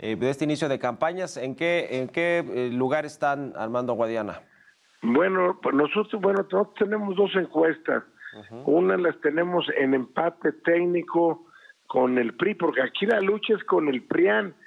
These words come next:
Speaker 2: al que vamos a sacar del Estado, y en otra estamos cinco puntos abajo. O sea, vamos,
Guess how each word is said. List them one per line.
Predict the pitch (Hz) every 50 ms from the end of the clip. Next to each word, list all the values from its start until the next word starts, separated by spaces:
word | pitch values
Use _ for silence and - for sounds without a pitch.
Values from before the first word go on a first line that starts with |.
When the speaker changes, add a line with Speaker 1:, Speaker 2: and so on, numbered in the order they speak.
| - - - - -
Speaker 2:
al | 131 135 139 -
que | - - 143
vamos | 143 156 165 175 170 - 147
a | 139 120
sacar | 131 123 - 147 156 156
del | 147 147 143 131
Estado, | 127 - - - - 175 196 196 180 160 139 117 - _ _ _ - - - -
y | - 147 127 147
en | 156 156 165
otra | 180 196 190 - - - 190 185 175 165 - - _ _ _
estamos | - - - - - - 165 170 175 180 175 165 -
cinco | - 170 175 175 - - 170 - -
puntos | - 156 175 165 - - 165 151 127 -
abajo. | 139 123 120 127 131 117 - - 107 113 - - _ _ - - - - - _ -
O | - -
sea, | - - 139 139 139
vamos, | 135 143 156 165 170 170 170 151